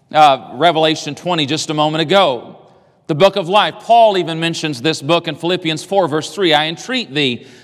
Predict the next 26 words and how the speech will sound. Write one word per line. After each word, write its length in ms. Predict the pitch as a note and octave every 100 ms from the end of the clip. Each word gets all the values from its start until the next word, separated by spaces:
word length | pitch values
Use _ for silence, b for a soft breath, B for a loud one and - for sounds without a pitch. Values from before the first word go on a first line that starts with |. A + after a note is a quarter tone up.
| -
true 260 | - A3+ G#3+
yokefellow, 720 | F#3+ G#3+ G3+ E3+ D#3 D3 C#3
help 240 | G#3+ A3+
those 240 | G3 E3 D#3
women 300 | G3+ F3 D#3
which 200 | D3+ A#3
labored 320 | A3 A3 G3+
with 200 | G3+ E3+
me 100 | F#3+
in 80 | E3
the 80 |
gospel, 720 | C3 D#3 F3+ - F3+ D#3+ C#3 b b b b
with 160 | C#3 -
Clement 360 | - G3+ G3+ F#3
also, 540 | F3 E3+ F#3+ F3+ F#3
and 160 | D#3 D3
with 160 | C#3+
other 240 | F#3 G#3+ G3
fellow 300 | F#3 F3 D#3+
believers, 800 | D#3 D3+ C#3 C#3+ C#3 A#2+ - - b b b b b
whose 240 | - E3 D3
names 500 | G3+ A3+ A3+ G#3+ G#3
are 140 | G#3
in 420 | G#3 G3 F#3+ F#3
the 120 | D#3 D3+
book 480 | A#2+ F#3 F3 -